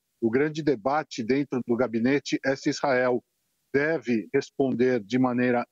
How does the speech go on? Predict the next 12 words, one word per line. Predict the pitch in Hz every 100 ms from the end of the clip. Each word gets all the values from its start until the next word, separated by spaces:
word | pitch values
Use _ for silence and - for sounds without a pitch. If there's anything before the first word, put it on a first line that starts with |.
| 139
imediata | 175 160 120 127 131 - 113 - _ _
militarmente | 127 156 156 139 120 123 113 110
contra | - 143 123 127
o |
Irã, | 120 123 151 - _ _ _ _ _
segundo | - 156 120 131 160 170 180
a | 147 156
intenção | 190 - 175 147 - - 208 196 - -
iraniana | 131 127 123 123 131 151 151 - _ -
e | 147
não | 151 180
segundo | - 143 147 156 156